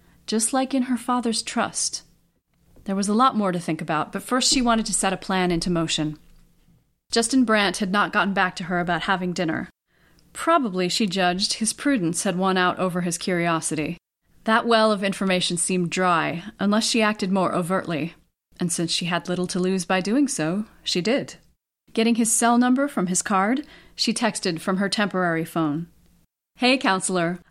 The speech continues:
Sorry to bug you, but you'll want to hear this. I don't know if you've seen what Corva Reese just said to the press, but it won't make your life any easier, and I've got information about her family.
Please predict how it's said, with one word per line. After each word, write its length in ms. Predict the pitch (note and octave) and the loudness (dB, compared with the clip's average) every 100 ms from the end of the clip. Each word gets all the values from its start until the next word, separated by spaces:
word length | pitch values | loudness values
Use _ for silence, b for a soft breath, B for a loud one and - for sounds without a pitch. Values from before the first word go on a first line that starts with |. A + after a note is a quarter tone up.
| - | -8
Sorry 360 | - C4 A#3 A3 | 0 4 4 2
to 40 | |
bug 300 | F#3+ F#3+ F3 | 2 0 2
you, 140 | E3 | 0
but 200 | E3 A3 | 0 0
you'll 120 | A3+ G#3+ | 2 2
want 240 | G#3 F#3 | 2 0
to 80 | G3 | -4
hear 220 | F3+ E3+ | -2 0
this. 520 | E3+ - - - - _ - | -2 0 0 0 -2 _ -2
I 80 | G#3 | 2
don't 220 | C#4 A3+ | 2 4
know 160 | G#3+ | 4
if 120 | G#3 G#3 | 4 0
you've 120 | F#3+ | 0
seen 280 | - F#3+ A3+ | 2 2 2
what 160 | - | 0
Corva 380 | - F3+ F3 F3 | 0 0 0 0
Reese 300 | E3+ A#3 - | 2 0 0
just 220 | - E3 | -2 0
said 180 | F3+ E3+ | 0 -2
to 60 | E3 | -4
the 100 | E3 | -4
press, 500 | E3+ F3+ B3 - - b - | -2 0 0 -4 -6 b -4
but 100 | F3+ | 0
it 80 | E3 | 0
won't 180 | G3+ | 2
make 220 | G#3 G#3+ A3 | 2 2 2
your 120 | A3 | 4
life 260 | G#3+ A3 | 4 4
any 200 | A3 G#3 | 2 2
easier, 540 | E3+ A3 F3+ E3+ D3+ F3+ _ _ _ | 2 0 0 0 0 -4 _ _ _
and 140 | F#3+ F#3+ | 0 2
I've 180 | G3+ | 2
got 220 | G#3 G3+ - | 0 0 0
information 560 | G#3+ G#3+ G3 G3 F#3 | -2 0 0 0 -2
about 220 | E3+ E3 | 0 -2
her 100 | E3+ | -2
family. 600 | E3 F#3 F3+ E3 D3+ E3+ | -4 -2 0 0 -4 -8